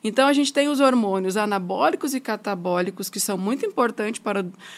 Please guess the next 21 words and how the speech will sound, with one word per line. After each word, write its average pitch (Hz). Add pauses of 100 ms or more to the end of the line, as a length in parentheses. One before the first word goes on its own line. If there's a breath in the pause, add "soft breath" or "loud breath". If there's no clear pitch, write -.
(240 loud breath)
para 190
o 208
desempenho 190
esportivo, 233
para 202
o 190
ganho 196
de 190
força 208
muscular, 190 (380 loud breath)
que 277
são 285 (160)
organizados 240
durante 196
a 185
noite. - (200 loud breath)
Se 294
a 320
gente 294
restringir 294
isso, 196